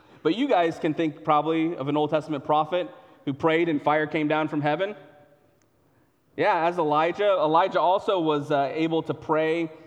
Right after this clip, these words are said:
um, when he was prophesying against, uh, Israel and their evil kings, and, and the heavens stopped raining.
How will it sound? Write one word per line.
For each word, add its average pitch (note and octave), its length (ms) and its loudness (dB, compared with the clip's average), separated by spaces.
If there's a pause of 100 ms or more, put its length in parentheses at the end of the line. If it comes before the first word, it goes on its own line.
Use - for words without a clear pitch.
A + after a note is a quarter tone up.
(140)
um, C#3 480 2
when C#3+ 140 -2
he D3 80 0
was C3+ 100 -6
prophesying D#3 540 0
against, D3 420 -4
uh, C3 180 -2
Israel D3 440 -2
and C#3 80 -2
their C3 80 -4
evil C#3+ 260 -2
kings, D3+ 380 -4
and, B2+ 140 -6 (280)
and B2+ 160 -2
the A#2+ 60 -4
heavens C#3 600 -2 (320)
stopped D#3+ 460 0
raining. D3 580 0